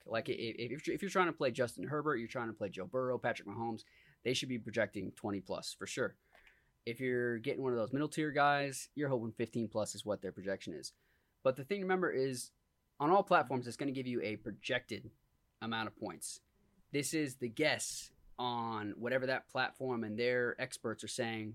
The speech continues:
this is what's expected from this player in this game. Doesn't mean it's gonna happen.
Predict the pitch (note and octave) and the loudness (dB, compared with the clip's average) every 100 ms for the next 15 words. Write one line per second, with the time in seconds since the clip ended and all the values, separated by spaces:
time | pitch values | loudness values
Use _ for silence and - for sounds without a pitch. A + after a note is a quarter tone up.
0 | G#2 B2 B2 G#2+ A#2+ B2 A#2+ C3 - C3 | -6 -4 -4 -4 -4 -4 -6 -8 -2 0
1 | C3 B2+ - A#2+ A#2+ - - A2+ A2 G#2+ | 0 -4 -4 -2 -4 -6 -4 -2 -2 -4
2 | - A2+ A2+ A2 - F#2+ - - _ _ | -8 -6 -6 -6 -6 -8 -10 -14 _ _
3 | _ _ _ _ _ _ _ _ _ _ | _ _ _ _ _ _ _ _ _ _
4 | _ _ - B2 A#2 A2+ A#2 B2 A#2+ C#3+ | _ _ -8 -6 -4 -2 -2 0 8 8
5 | D#3+ F3 | 10 6